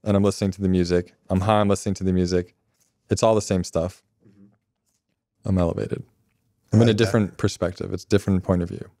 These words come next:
Speaker 1: different headspace.
Speaker 2: For sure. Yeah, it's not, it's not down here, you're, you're up there with it.
Speaker 1: And that's, that's why I consume when I produce music, because I like to enjoy the music being sober. I don't need the music to,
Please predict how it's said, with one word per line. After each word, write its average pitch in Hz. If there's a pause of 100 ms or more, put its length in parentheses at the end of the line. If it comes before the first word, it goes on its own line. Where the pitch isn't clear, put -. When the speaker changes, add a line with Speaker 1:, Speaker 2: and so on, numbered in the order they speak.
(100)
Speaker 1:
different 98
headspace. - (420)
Speaker 2:
For 107
sure. 101 (960)
Yeah, 120
it's 104
not, 104
it's -
not 95 (180)
down 95
here, 98
you're, 90
you're 87
up 73
there 87
with -
it. - (560)
Speaker 1:
And 104
that's, 104
that's 101
why 101
I 95
consume 104
when 95
I 90
produce 98
music, 82 (140)
because 92
I 98
like 92
to 98
enjoy 87
the 87
music 85 (120)
being 90
sober. 87
I 85
don't 98
need 110
the 113
music 95
to, 90